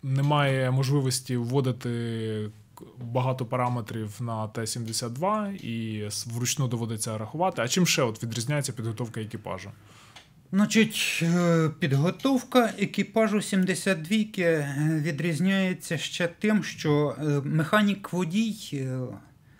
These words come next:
Speaker 2: от, його простіше, е, готувати в якому плані. От, сімдесят двійка прощає, е, ті речі, які не прощає шістдесят четвірка.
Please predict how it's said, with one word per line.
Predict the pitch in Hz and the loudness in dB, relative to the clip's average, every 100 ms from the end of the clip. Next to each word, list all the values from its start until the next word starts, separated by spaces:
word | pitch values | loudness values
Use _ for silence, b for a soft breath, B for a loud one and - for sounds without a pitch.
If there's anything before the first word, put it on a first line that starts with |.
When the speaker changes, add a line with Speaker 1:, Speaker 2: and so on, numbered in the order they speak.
| B B B B B | B B B B B
Speaker 2:
от, | 143 135 127 107 - - - _ _ _ _ | -2 0 0 -4 -12 -20 -20 _ _ _ _
його | 143 143 220 | 0 2 2
простіше, | 220 151 - - 113 | 0 -2 0 -2 -2
е, | - - _ _ - b b b - | -8 -14 _ _ -20 b b b 0
готувати | 135 127 135 151 170 202 170 | 2 2 0 0 0 0 0
в | |
якому | 131 143 165 151 | 0 -2 2 0
плані. | 135 107 98 80 - - b b - | 0 -4 -6 -6 -14 -20 b b -2
От, | 123 120 | -2 0
сімдесят | 143 135 143 180 | 0 0 0 -2
двійка | 147 202 220 190 175 | -2 -2 0 0 0
прощає, | - 135 120 - 180 196 190 180 175 147 - | 0 -4 -4 -4 0 0 0 -2 -2 -4 -6
е, | 151 135 131 131 127 - - b b b b b b b _ - - - | -2 -2 -2 -4 -6 -14 -20 b b b b b b b _ -20 -20 -20
ті | - 151 | -4 0
речі, | 151 165 - | 2 0 -2
які | 127 127 151 | -2 -2 0
не | 139 143 | 2 0
прощає | 147 - 135 135 113 | -2 -6 -4 -4 -6
шістдесят | - 110 110 - 113 | -6 -6 -6 -6 -8
четвірка. | - 113 101 104 - - | -8 -12 -10 -12 -12 -20